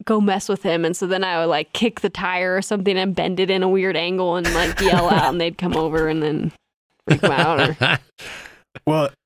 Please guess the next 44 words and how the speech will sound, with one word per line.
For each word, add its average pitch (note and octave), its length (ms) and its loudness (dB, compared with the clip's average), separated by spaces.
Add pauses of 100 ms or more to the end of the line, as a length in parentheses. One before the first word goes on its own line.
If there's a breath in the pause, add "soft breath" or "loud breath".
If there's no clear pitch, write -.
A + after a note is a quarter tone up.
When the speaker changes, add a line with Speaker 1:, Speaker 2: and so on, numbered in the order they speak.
(640)
Speaker 3:
I'd C3+ 140 -2
love F3 120 2
to E3+ 40 -4
talk B2+ 180 0
about A2 160 0
how A2+ 60 0
you G#2+ 100 2
got G2+ 100 0
your - 80 -6
call D#3 260 0
sign, - 300 -4
too. - 340 -2
Speaker 1:
Yeah. G3 300 0 (580)
So A#3 160 -2
my A#3 140 0
call C4+ 340 0
sign D#4 320 0
is B3+ 300 0
Clock. A#3+ 640 -2
Well, F#3+ 100 0
my G3 140 0
last C4 220 0
name's B3+ 200 2
Y, F3 280 2
so F3+ 160 -6
that F#3+ 160 0
makes F3+ 180 -4
sense. F3 220 -2
But - 240 0
my F3+ 320 0
call A#3 260 0
sign G#3 220 -2
is F3+ 140 -4
Clock G3+ 380 -2
because F3+ 380 -2
I E3+ 180 0
can E3+ 520 -2
actually F#3 360 -4
spin C#4+ 460 -2
my D4 160 2
leg A3 240 0
around F#3+ 320 -2
upside F3+ 460 -2
down F3+ 560 0